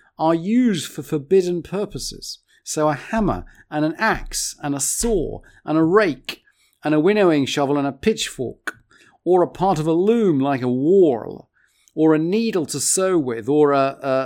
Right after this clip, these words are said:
a little needle to sew, sew thread with, or a big needle to sew a sack with. These are all examples of utensils which have got for primarily no purpose at all on Shabbat,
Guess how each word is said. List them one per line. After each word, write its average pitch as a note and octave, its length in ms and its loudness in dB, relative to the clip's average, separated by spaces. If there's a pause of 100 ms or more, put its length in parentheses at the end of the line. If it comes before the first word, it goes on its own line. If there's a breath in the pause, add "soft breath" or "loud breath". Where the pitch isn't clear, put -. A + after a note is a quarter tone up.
a - 0 -
little E3+ 260 2
needle E3 320 2
to C3 140 -4
sew, C#3 500 0
sew C3+ 720 0 (100)
thread D#3+ 400 -2
with, D3 200 0
or C3 120 2
a A#2+ 60 -4
big E3 380 2
needle D3+ 300 2
to B2+ 60 -6
sew C#3+ 260 -2
a B2+ 40 -6
sack C#3+ 480 -4
with. A2 120 -6
These G#3 180 -2
are F#3+ 100 0
all A3+ 160 0
examples D3+ 720 -4
of C3 160 -2 (280 soft breath)
utensils C#3 760 -6
which D#3 200 -6
have D3 100 -6
got E3 260 -6 (720 soft breath)
for D3+ 140 -8 (340)
primarily F3 720 0
no F#3 480 -4
purpose E3+ 720 -8
at - 240 -10
all F#3 240 -2
on D3+ 140 -6
Shabbat, D#3 480 -10